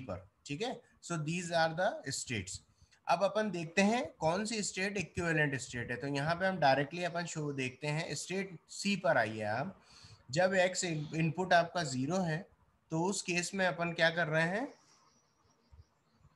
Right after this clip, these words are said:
जब स्टेट अपना ज़ीरो है, अ, सॉरी, एक्सटर्नल इनपुट अपना ज़ीरो है तो हम स्टेट C से A पर मूव हो रहे हैं with output zero। A comma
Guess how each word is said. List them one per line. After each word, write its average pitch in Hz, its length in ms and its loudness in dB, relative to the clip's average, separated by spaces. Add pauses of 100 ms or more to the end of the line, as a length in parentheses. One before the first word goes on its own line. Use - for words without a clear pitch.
(2250)
जब 160 260 2
स्टेट 175 400 2
अपना 190 260 4
ज़ीरो 165 380 2
है, 190 200 2
अ, 151 580 2
सॉरी, 143 360 4 (180)
एक्सटर्नल 170 520 0
इनपुट 170 300 -2
अपना 175 240 2
ज़ीरो 156 380 0
है 190 140 2
तो 196 120 -4
हम 190 240 0
स्टेट 185 400 0
C 185 300 -2
से 208 180 0 (200)
A 185 200 2
पर 175 120 4
मूव 143 260 2
हो 113 120 -2
रहे 104 120 -2
हैं 90 160 -8 (120)
with 180 240 2
output 151 480 0
zero। 143 260 2 (580)
A 170 260 -2
comma 175 240 4